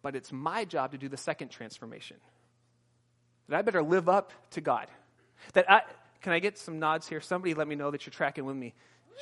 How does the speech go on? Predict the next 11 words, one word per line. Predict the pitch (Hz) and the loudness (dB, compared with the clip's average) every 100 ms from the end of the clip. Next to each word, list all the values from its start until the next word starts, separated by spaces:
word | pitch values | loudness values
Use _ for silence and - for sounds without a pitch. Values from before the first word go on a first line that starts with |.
| 605 | -10
She | 139 | 0
gets | 165 196 - | 4 4 4
it. | 170 160 - - - - - | 2 2 0 -14 -20 -20 -18
Okay. | - 226 175 - - - - _ _ - - _ _ _ _ _ _ _ | 6 10 10 4 -16 -20 -20 _ _ -20 -20 _ _ _ _ _ _ _
Let | 165 | -12
me | 165 | -2
try | 202 | 4
to | 180 156 139 | 4 4 0
explain | - - 139 135 | -8 -8 -6 -6
this, | 123 - - | -8 -8 0
that | 147 147 | 2 2